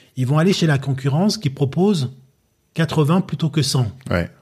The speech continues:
Speaker 1: Et donc, du coup, vous, vous allez avoir dans votre portefeuille que des gens qui sont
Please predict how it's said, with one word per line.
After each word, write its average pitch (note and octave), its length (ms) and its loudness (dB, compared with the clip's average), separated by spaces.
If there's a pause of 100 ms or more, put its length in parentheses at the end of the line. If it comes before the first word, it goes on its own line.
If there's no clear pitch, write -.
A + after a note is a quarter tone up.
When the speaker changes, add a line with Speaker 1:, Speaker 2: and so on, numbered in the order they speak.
(460)
Speaker 1:
Et D3 80 2
donc, G3+ 180 4
du G#3 120 0
coup, A#3 260 -2
vous, G#3 260 2
vous D3+ 220 2
allez C#3 400 2 (120)
avoir C3+ 540 2
dans A2 200 0
votre C3 180 2
portefeuille C3+ 600 -2
que B3 160 2
des F3 160 4
gens C#3+ 180 2
qui C3+ 140 -8
sont A#2 280 -2